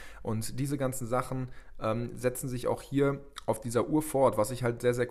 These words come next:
cool finde, denn, ähm, wenn man schon zwei Uhren exklusiv für den europäischen Markt macht, wieso dann nicht,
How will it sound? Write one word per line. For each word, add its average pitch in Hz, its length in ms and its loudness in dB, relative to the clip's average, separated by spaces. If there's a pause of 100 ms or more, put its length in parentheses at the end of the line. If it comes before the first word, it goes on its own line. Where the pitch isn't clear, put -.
cool 220 80 -2
finde, 104 320 -2
denn, 107 220 2 (360)
ähm, 110 540 -2
wenn 120 160 -2
man 131 160 0
schon 123 160 -4
zwei - 220 0
Uhren 120 280 0
exklusiv 120 460 -4
für - 100 -4
den 113 100 0
europäischen 113 520 0
Markt 107 240 0
macht, 131 340 -2
wieso 143 240 0
dann 127 220 4
nicht, 123 320 -2